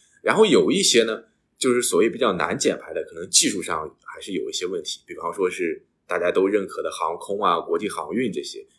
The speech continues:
用电飞机短期内还是有难度的。所以对于这些行业呢，可能还是要化石能源或者是排放呢，还是要免不了就是使用，使用一段时间。但是我们结合一些，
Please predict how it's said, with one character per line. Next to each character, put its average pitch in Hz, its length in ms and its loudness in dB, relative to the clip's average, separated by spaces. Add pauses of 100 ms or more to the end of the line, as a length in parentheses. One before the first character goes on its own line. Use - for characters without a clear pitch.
(120)
用 90 220 -4
电 107 240 6
飞 95 160 2
机 98 120 -4
短 85 200 -2
期 - 140 -6
内 92 100 -4
还 82 160 -10
是 - 120 -8
有 85 140 0
难 - 240 -16
度 117 180 -4
的。 - 140 -4 (460)
所 107 200 4
以 107 120 8
对 143 140 -2
于 151 60 2
这 247 160 2
些 240 140 4
行 98 260 4
业 117 120 4
呢， 90 100 0
可 85 140 -8
能 95 100 -6
还 87 180 -2
是 - 140 0
要 110 80 4
化 - 240 4
石 - 140 -6
能 98 160 -6
源 87 180 -4
或 113 160 2
者 87 100 2
是 98 140 -8
排 87 300 -6
放 120 240 0
呢， 87 160 -6
还 82 100 -10
是 101 140 -4
要 95 340 0 (240)
免 90 340 -2
不 127 100 -6
了 82 280 4
就 95 140 -6
是 85 280 -4
使 - 260 0
用， 98 100 -4 (120)
使 - 580 0
用 139 220 6
一 90 60 0
段 80 160 -6
时 - 140 -6
间。 - 240 -12
但 95 120 -4
是 107 60 -6
我 85 120 -2
们 82 140 -12
结 90 200 0
合 87 180 0
一 95 100 2
些， 87 320 0